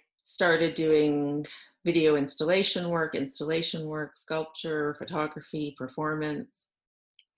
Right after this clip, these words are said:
to New York when I graduated. I started, uh, my art career.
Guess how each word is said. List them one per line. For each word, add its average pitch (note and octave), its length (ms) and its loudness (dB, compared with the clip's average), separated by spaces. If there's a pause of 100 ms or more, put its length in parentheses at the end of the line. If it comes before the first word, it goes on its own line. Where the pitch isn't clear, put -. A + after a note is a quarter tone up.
(320)
to F3+ 80 -2
New E3+ 120 -2
York C#3 500 -2 (600)
when D#3 160 -2
I C#3 120 0
graduated. C3+ 800 -6 (880)
I D3 120 -2
started, D3+ 920 0 (100)
uh, D3 500 -4
my D3+ 180 -6
art - 180 -8
career. C#3 300 -10